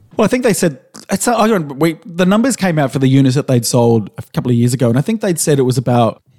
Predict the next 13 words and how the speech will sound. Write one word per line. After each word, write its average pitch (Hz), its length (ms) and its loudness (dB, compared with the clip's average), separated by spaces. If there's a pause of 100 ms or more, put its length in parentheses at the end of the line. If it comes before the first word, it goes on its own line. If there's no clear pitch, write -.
(140)
maybe 156 160 0
four 151 360 -2
thousand 143 880 -2
Wizard 135 340 -2
of 131 120 -2 (100)
Oz's. 185 920 -2 (360)
So, 143 760 0 (220)
I 131 120 -2
mean, 156 140 2
there 147 60 2
was 143 140 0
five 160 280 0
thousand 127 680 -2